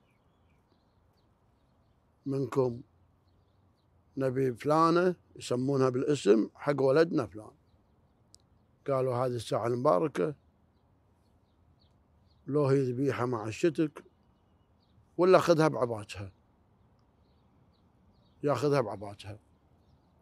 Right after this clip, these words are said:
"حنا والله شارينكم، شارين القرب منكم". اتفقوا على الملكة. المهر ليومنا هذا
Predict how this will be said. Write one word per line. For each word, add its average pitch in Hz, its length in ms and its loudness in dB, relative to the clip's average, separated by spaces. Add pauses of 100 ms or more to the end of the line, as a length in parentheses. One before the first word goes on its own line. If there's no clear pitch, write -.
"حنا 147 300 -4
والله 139 420 0 (1200)
شارينكم، 143 760 0
شارين 143 240 -2
القرب 135 420 0
منكم". 110 400 -6 (3000)
اتفقوا 131 520 -2
على 135 380 0 (100)
الملكة. 113 560 -6 (1160)
المهر 156 580 2 (380)
ليومنا 175 540 6
هذا 175 500 0